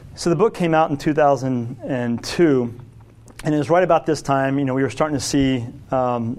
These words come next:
you know, sales sort of slip, and Kyle and I felt like it was about, it was time to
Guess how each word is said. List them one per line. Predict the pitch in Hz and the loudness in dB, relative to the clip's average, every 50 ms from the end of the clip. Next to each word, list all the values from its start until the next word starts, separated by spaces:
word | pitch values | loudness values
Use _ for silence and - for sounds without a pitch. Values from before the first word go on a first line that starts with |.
| 269 | -6
you | 277 156 | -4 -4
know, | 135 123 | -4 -4
sales | 113 - - 139 135 135 117 - | -4 -2 0 2 2 2 0 0
sort | - 143 135 | -2 -2 -2
of | 131 | -2
slip, | - - 139 131 117 131 | -2 -2 -2 -2 -2 -2
and | 120 113 | -6 -4
Kyle | - 147 147 143 | -2 0 0 2
and | 139 | 2
I | 135 131 | 0 -2
felt | - - 143 143 | -2 -2 -2 -2
like | 147 131 123 | -2 -2 -2
it | 139 | -4
was | 127 113 | -6 -4
about, | 110 131 156 | -2 -2 -2
it | 180 151 | -2 -2
was | 127 110 | -6 -6
time | - - 170 156 147 143 | -6 -4 -2 -2 -2 -4
to | 139 - - 131 127 113 | -4 -4 -4 -2 -2 -4